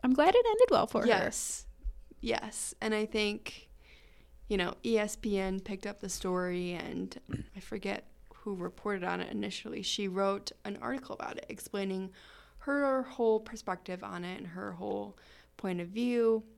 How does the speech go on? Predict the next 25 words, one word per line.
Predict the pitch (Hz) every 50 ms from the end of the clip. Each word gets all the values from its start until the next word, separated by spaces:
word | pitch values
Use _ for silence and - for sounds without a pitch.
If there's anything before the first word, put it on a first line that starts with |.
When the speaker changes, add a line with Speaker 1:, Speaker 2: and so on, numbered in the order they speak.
| _ -
Speaker 2:
and | 220 214 202
how, | 202 226 202 196 190 185 185 185 190 -
um, | - 196 190 180 180 185 -
I | - 208 202
think | - 220 214 202
this | 214 208 208 202 - -
just | 202 190 - - -
feeds | - 196 190 185 -
into | 202 196 190 185 - 208
the | 214 185
fact | - 214 - - - - -
that | - - - - - - - - - - - _ -
a | 220 208
lot | 196 190 202 196 202 240
of | 254 262 254 226 - - - - - - -
professional | - 220 220 214 190 190 - - 214 -
athletes | - - 180 180 - - 233 247 262 262 - - 208
and | 190
a | 185
lot | 185 185 185 214
of | 196 -
people | - 196 - - 202 196 185 185 180 - - - - _
in | 214 190
the | 180
Olympics | 170 170 165 165 - 196 202 214 208 - -